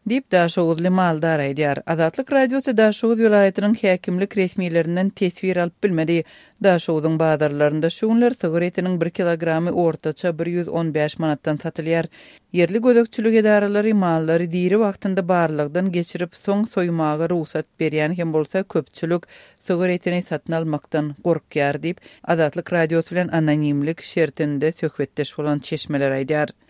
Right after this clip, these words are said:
Adamlar gorkup diňe toğuk etini satyn alýarlar, gaty gorkuly.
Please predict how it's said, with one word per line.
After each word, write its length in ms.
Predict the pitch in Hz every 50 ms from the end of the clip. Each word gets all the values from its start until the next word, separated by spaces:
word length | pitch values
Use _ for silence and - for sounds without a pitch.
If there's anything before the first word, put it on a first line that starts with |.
| _ _ -
Adamlar 440 | 180 185 196 180 214 214 247 294
gorkup 540 | 294 240 262 262 247 - - 254 - - -
diňe 180 | 226 226 254 247
toğuk 380 | - - 220 202 208 208 -
etini 320 | 185 196 - - 185 196 202
satyn 280 | - 202 180 - 185
alýarlar, 540 | 170 165 165 165 156 143 139 143 151 156 156 -
gaty 220 | 165 160 - 220
gorkuly. 480 | 190 185 170 160 _ - 175 175 165